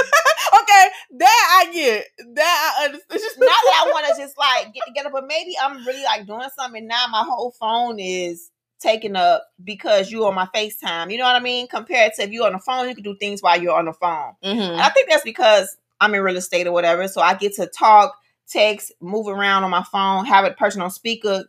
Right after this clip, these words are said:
Speaker 2: do whatever I'm doing, and still keep life going. When
Speaker 1: Mm-hmm.
Speaker 2: I FaceTime, I have to stop what I'm doing to look at you. You know what I mean?
Speaker 1: Got you. Got you.
Speaker 2: I have to stop all things, and if not, I have to just put it, put it to the side and keep going. So it's like, if I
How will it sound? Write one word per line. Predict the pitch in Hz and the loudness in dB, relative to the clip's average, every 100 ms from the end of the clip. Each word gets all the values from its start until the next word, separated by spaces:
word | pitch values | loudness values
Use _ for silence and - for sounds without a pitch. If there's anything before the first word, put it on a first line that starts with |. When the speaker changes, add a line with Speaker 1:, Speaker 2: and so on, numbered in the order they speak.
| _ | _
Speaker 2:
do | 220 | -4
whatever | 214 202 196 | 0 2 4
I'm | 190 196 | 2 2
doing, | 196 208 151 | -4 -4 -4
and | 180 | -8
still | - 208 185 - | -4 -2 -2 -2
keep | 262 - | -10 0
life | 190 185 180 | 2 2 2
going. | 185 196 165 147 _ _ - | 0 0 -2 -8 _ _ -10
When | 214 302 | -4 0
Speaker 1:
Mm-hmm. | |
Speaker 2:
I | 453 480 | -2 0
FaceTime, | 330 440 - 349 339 | 0 0 -4 -6 -4
I | 480 | -4
have | - | -4
to | 190 | -6
stop | - - 269 - | -4 -2 -2 0
what | 240 | 0
I'm | 220 220 | 0 -2
doing | 220 262 214 185 180 - _ _ | -2 -2 -2 -4 -8 -14 _ _
to | - | -6
look | 247 269 - | 0 0 2
at | 214 208 | 0 0
you. | 185 143 135 208 _ _ _ _ _ _ _ _ | -6 -6 -8 -16 _ _ _ _ _ _ _ _
You | 247 | 2
know | 285 | 2
what | |
I | 285 | 2
mean? | 294 185 | 2 6
Speaker 1:
Got | 165 160 - | 6 6 -2
you. | 147 165 - 165 | -10 -12 -18 2
Got | 180 156 - | 4 4 2
you. | 147 | 0
Speaker 2:
I | 330 | 4
have | 349 269 | 4 0
to | 233 | -6
stop | - 294 277 262 | 0 2 4 4
all | 262 262 | 4 4
things, | 262 302 277 254 | 0 -8 -8 -6
and | 226 | -8
if | 226 | -6
not, | 262 294 - | -2 0 0
I | |
have | 269 - | -4 -8
to | |
just | 233 | -12
put | - 226 | -12 -12
it, | |
put | 254 226 | -10 -10
it | |
to | 294 | -10
the | 220 | -6
side | 262 247 233 | 0 2 2
and | |
keep | 233 269 220 | -2 -12 -4
going. | 262 277 | -2 0
So | 294 | -2
it's | 247 | -2
like, | 247 | 2
if | |
I | 233 | 2